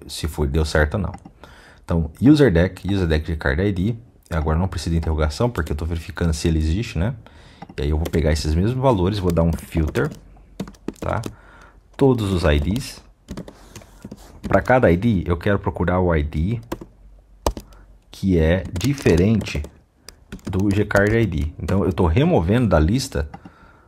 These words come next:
todos os, o-, os I Ds, né, que são iguais ao Gcard I D, fazendo dessa maneira, tá? Então, procura, filtra entre todos os I Ds, quais os I Ds não são esse daqui. E aí ele vai remover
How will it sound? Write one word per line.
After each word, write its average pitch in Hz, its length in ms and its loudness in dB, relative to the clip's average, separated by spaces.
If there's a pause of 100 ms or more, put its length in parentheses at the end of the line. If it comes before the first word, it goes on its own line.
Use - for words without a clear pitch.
(300)
todos 147 520 2
os, 117 540 0
o-, 87 420 -4
os 90 120 0
I 87 160 4
Ds, 110 300 0
né, 101 160 2
que 113 160 -4
são 113 200 2
iguais 90 440 4
ao 104 220 -2
Gcard 90 680 2
I 92 120 2
D, 73 240 -6 (220)
fazendo 78 260 0
dessa 73 200 0
maneira, 69 420 -2
tá? 98 200 0 (480)
Então, 90 180 2
procura, 117 540 6
filtra 143 580 4
entre 101 260 0
todos 156 260 0
os 143 120 2
I 85 120 2
Ds, 117 240 0
quais 143 440 4
os 127 140 2
I 98 120 6
Ds 80 400 0 (240)
não 139 320 6
são 131 280 4
esse 139 160 0
daqui. 165 380 0
E 87 100 -4
aí 90 80 2
ele 95 140 2
vai 104 160 4
remover 110 640 2